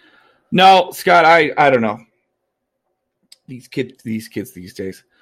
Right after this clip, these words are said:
All right, so you didn't tell me your, your full tricks, though. Like, what do you do with these kids?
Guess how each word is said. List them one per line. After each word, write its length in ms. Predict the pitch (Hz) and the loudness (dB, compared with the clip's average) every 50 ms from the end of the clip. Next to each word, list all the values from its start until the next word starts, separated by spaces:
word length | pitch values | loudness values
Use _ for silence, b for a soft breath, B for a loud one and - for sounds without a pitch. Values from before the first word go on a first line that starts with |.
| _ - | _ -4
All 80 | - | 0
right, 160 | 151 139 131 131 | 0 0 0 0
so 120 | 143 135 | 0 -2
you 220 | 131 127 127 131 | -2 -2 -2 -4
didn't 160 | 135 160 160 147 | -4 -4 -4 -4
tell 120 | 151 147 | -2 -2
me 80 | 147 139 | -2 -2
your, 100 | 117 113 - _ | -4 -4 -8 _
your 160 | - 120 113 113 | -8 -6 -6 -6
full 220 | 117 - 139 123 | -4 -4 -4 -4
tricks, 260 | 127 - 160 165 - - | -4 -4 -6 -6 -8 -10
though. 240 | - 101 90 - - - | -12 -12 -12 -12 -16 -16
Like, 180 | - - 123 - - | -18 -18 -18 -14 -8
what 100 | 127 135 | -8 -8
do 60 | 151 | -6
you 80 | 156 147 | -8 -10
do 180 | 123 151 180 | -8 -8 -6
with 120 | 214 202 - | -6 -8 -10
these 160 | 117 117 - | -12 -20 -20
kids? 480 | _ - - 101 - _ - - _ | _ -20 -20 -20 -20 _ -20 -20 _